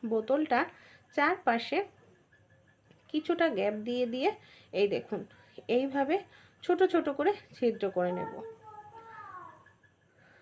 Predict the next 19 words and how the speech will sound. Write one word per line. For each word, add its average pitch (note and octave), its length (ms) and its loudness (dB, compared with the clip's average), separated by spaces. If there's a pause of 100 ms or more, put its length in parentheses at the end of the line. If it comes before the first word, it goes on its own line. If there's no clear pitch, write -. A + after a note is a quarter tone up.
(300)
অবশ্যই E4 520 4
কিছুটা C#4 420 0
গ্যাপ A3+ 340 2
দেবেন, C4+ 300 2 (340)
গ্যাপ A#3+ 300 2
দিয়ে C4+ 200 0
দিয়ে C#4 300 0
এইভাবে A#3+ 500 2 (420)
ছিদ্র A#3+ 320 -2 (320)
করবেন। C4 380 0
এখানে C4 280 -2
আমি C4 220 -2
অনেকগুলো C#4 600 0
দেখুন C4 300 -2 (260)
ছোট A#3 180 -4
ছোট A3+ 260 -4
করে A#3+ 240 -2 (420)
নিচের A#3+ 380 2
দিকে B3 240 -2